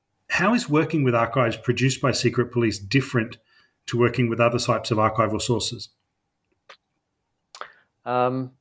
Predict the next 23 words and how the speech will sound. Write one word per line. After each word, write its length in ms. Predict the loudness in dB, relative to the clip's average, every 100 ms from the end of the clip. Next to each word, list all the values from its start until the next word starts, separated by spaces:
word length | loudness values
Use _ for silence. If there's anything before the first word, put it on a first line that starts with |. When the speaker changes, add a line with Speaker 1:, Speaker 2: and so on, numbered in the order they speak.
| 0
Speaker 2:
well, 240 | 2 2 -2 -20 _ -20 -20 -14 -6
that's 160 | -4
a, 80 | -4
that's 220 | 0 0
an 80 | 2
excellent 300 | 0 0 -4
question. 520 | 2 2 0 -2 -4 -4
Um, 260 | -2 -2 0
there 140 | 2
are 100 | 2
some, 180 | 0 -6
im-, 200 | -6 -6 -10
some, 280 | -2 0 0
some 280 | -4 -4 -2
really 280 | 0 2
important 420 | 0 0 -2 0 -2
differences. 500 | -2 -4 -2 -2 -2
The 80 |
first 300 | -2 0 0
one 200 | 0 -2
that 100 | -2
we 100 | -2
should 240 | -2 -4